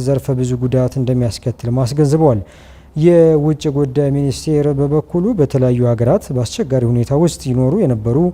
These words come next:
ኢትዮጵያውያንን ወደ ሀገራቸው የመመለሱ ስራ ተጠናክሮ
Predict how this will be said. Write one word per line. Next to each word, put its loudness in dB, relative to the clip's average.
ኢትዮጵያውያንን 2
ወደ 0
ሀገራቸው 0
የመመለሱ 0
ስራ -2
ተጠናክሮ -4